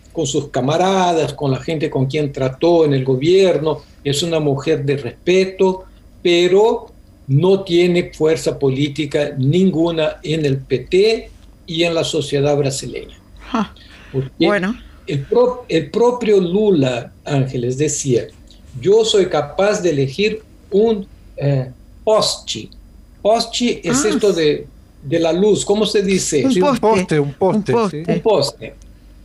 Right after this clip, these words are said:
Speaker 1: Entonces, el propio Lula la llamó en su auge de poste.
Speaker 2: Pa-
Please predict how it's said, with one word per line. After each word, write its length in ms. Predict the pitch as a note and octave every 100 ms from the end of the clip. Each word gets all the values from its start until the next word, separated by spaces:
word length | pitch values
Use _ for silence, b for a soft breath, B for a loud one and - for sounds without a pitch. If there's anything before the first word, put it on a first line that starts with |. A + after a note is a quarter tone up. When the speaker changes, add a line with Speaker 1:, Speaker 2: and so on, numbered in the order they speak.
| - -
Speaker 1:
Entonces, 480 | C#3 C#3 F#3 A3 G#3
el 220 | F#3 F3+
propio 500 | G3+ A#3+ B3+ - A#3+
Lula 440 | G#3+ A3 C4 A3+ E3+
la 380 | D#3+ E3 E3 D#3
llamó 600 | E3 D#3 F3+ G3+ G3 - - - - - -
en 160 | - E3+
su 260 | - F#3 G3
auge 480 | A3+ F3 - A#2 B2+
de 140 | E3+
poste. 640 | - F#3+ C#3+ - - - - - -
Speaker 2:
Pa- 160 | C#4